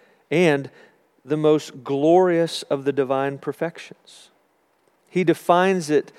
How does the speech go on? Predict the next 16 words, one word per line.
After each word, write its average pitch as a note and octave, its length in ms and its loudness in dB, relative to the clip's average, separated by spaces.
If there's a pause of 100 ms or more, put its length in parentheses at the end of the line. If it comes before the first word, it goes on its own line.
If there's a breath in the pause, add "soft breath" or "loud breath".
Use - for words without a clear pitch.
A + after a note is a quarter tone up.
(300 loud breath)
as D#3 300 0
the C3+ 180 -6
goodness E3+ 720 -4
or C3+ 180 0
love D#3 800 2
of B2+ 200 -6
God D3+ 680 0
shown E3 640 -4
to C#3 140 -6
those C#3 460 -4
who B2+ 140 -8
are A2+ 140 -2
in A2 240 -8
misery D3+ 460 -2
or B2 240 -8
distress, G#2+ 920 -6